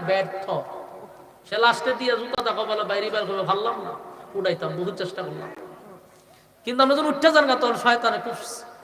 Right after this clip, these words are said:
আনন্দ ফুর্তি নিয়ে বাড়ির যায়, "জানা মাশাআল্লাহ, তাই না আমি কাজ করতে পারছি।" কারণ অনেক দিন ধরে মেহনত করতেছে তো, আপনার রিমোট কন্ট্রোলে লয়ে গেছে গা।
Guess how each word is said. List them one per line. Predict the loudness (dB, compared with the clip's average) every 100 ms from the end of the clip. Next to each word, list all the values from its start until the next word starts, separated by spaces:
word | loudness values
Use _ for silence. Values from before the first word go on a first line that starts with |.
| -20 -20 -20 -20 2
আনন্দ | 4 6 4 4
ফুর্তি | 4 0 -2
নিয়ে | 0 2
বাড়ির | 4 2
যায়, | 2 0
"জানা | 0
মাশাআল্লাহ, | 0 0 2 0
তাই | 0
না | 0 0
আমি | -2
কাজ | 0 0 0
করতে | -4 -4
পারছি।" | -6 -6 -12 -6
কারণ | 0
অনেক | 2 0
দিন | -2 0
ধরে | 0
মেহনত | 2 -2 -2
করতেছে | -4 -4 -4
তো, | 0 0 0 -6 -10 -14 -16 -18 -20 -20 -20 -20 -20 -2
আপনার | 0 0 -2 -4 -8 -4
রিমোট | 0 0 0
কন্ট্রোলে | 0 2 2
লয়ে | 2 0
গেছে | 0
গা। | -4